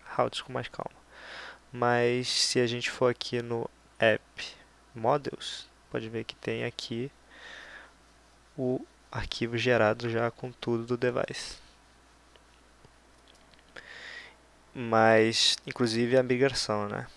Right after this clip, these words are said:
Mas pra gente criar, é, esse cara no banco, que é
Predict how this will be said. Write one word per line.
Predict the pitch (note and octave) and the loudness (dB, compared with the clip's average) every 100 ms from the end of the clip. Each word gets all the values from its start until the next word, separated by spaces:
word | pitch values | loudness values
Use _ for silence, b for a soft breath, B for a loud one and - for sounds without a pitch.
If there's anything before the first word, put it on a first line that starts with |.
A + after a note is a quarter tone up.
| B B - | B B -4
Mas | A#2+ | -2
pra | - A2+ | 2 2
gente | B2 C#3+ D3+ - - | 4 2 0 -2 0
criar, | C3+ C3 B2 C#3+ D#3+ - - - - | 4 10 10 10 6 -2 -18 -20 0
é, | A#2+ A#2 A2+ A2 G#2+ A2+ - - - - _ - _ _ _ _ _ _ _ _ _ - | 6 8 8 8 6 2 -8 -18 -20 -20 _ -20 _ _ _ _ _ _ _ _ _ -2
esse | A#2+ - - | 0 0 2
cara | - A2+ A2 | 6 8 6
no | A2+ | 0
banco, | G#2 A#2 D3 - - - - - b b b b - | 2 2 2 -4 -16 -16 -20 -20 b b b b -16
que | - - G#2+ | -10 -2 2
é | G#2 | 2